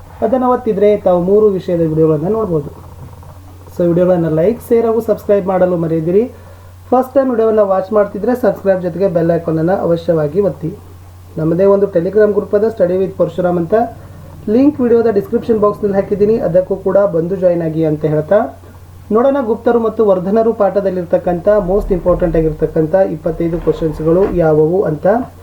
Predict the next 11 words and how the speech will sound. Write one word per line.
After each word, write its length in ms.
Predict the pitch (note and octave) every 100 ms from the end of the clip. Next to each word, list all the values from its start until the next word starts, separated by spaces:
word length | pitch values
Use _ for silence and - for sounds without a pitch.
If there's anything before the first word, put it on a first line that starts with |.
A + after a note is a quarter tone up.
| - - - - -
So 160 | B3 B3
ಇದು 420 | G#3+ A#3+ A#3+ A#3 A3+
ಎಷ್ಟು 300 | G#3 G#3 A#3+
ತಾವು 200 | A#3 A3
ಉತ್ತರಗಳನ್ನು 360 | G3+ G#3 G#3 G#3
ಕೊಟ್ಟಿದ್ದೀರಿ 560 | F#3+ F#3 G#3+ A#3 B3
ಅನ್ನೋದನ್ನು 460 | G3 F#3+ F#3 F#3 F#3
ತಾವೇನು 380 | F3+ E3 F3 F#3+
ಮಾಡ್ಬೋದು, 380 | F3 E3+ F3
ಕಾಮೆಂಟಲ್ಲಿ 520 | G3 E3 E3+ E3+ E3+ D#3+
ತಿಳಿಸ್ಬೋದು. 680 | D#3+ D#3+ E3+ E3 E3 B3+